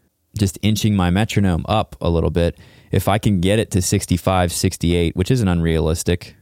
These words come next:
if I can spend actually a half an hour, forty-five minutes on that exercise, just, you know, repeating it, making sure that it's clean, that means tomorrow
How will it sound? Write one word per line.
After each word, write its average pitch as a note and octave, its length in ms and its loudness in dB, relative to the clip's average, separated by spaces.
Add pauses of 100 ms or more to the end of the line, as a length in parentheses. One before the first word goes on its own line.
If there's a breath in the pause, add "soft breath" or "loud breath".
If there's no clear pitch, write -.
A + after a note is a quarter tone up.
(120)
if - 80 -6
I F2+ 60 2
can F2+ 140 -2
spend F2 440 0
actually F2 380 -2
a D#2+ 60 0
half F2+ 260 -2
an E2+ 60 0
hour, E2+ 160 0
forty-five E2+ 420 0
minutes E2+ 240 0
on F2 120 2
that F2 120 0
exercise, F2 560 -2
just, - 320 -4 (240)
you F#2+ 80 0
know, E2+ 80 2
repeating F2+ 460 0
it, F#2 120 0
making F2 200 -2
sure - 160 -2
that F2 100 -2
it's F2 100 -6
clean, F2+ 300 -2 (720 loud breath)
that G#2 100 0
means G2+ 220 -2
tomorrow F#2 640 2